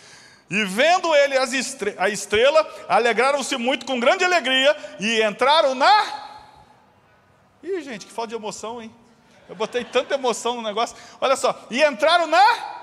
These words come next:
E cadê o raio do presépio? Cadê a vaquinha? Os boizinhos, os pai com cara de triste? Nem José tava na parada, devia tá trabalhando.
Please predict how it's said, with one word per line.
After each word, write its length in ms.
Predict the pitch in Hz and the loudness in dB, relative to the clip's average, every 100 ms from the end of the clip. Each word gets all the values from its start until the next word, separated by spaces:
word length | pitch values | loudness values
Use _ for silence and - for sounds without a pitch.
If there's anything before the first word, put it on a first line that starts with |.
| - - - - - - - - - - - - - _ - | -20 -20 -20 -16 -14 -12 -12 -14 -16 -20 -20 -20 -20 _ -12
E 80 | 233 | -10
cadê 200 | 254 254 | -4 -4
o 80 | |
raio 160 | 240 233 | -4 -6
do 40 | |
presépio? 540 | 240 233 196 185 - - _ _ _ _ _ _ _ _ _ _ _ _ _ _ _ _ _ - | -8 -8 -4 -6 -6 -18 _ _ _ _ _ _ _ _ _ _ _ _ _ _ _ _ _ -6
Cadê 200 | 196 233 | -2 0
a 100 | 220 | 0
vaquinha? 580 | 220 220 220 165 113 - _ _ _ _ _ - | -2 -4 -8 -10 -12 -20 _ _ _ _ _ -8
Os 120 | 175 | -4
boizinhos, 540 | 190 202 185 214 147 | -2 -2 -4 -8 -10
os 20 | - | -2
pai 160 | 202 | -2
com 100 | 202 | -2
cara 200 | 202 202 | -2 -2
de 100 | 185 | -2
triste? 500 | 180 220 190 - - - _ _ _ _ _ _ _ _ _ | -8 -8 -8 -10 -20 -20 _ _ _ _ _ _ _ _ _
Nem 320 | 165 202 302 | -10 -8 -8
José 400 | 240 262 180 214 | -10 -10 -6 -6
tava 240 | 233 220 220 | -6 -8 -8
na 120 | 220 | -6
parada, 500 | 208 185 190 113 98 - | -6 -6 -8 -12 -20 -20
devia 220 | 165 214 | -12 -12
tá 100 | 214 | -10
trabalhando. 480 | 226 226 240 262 | -10 -10 -10 -14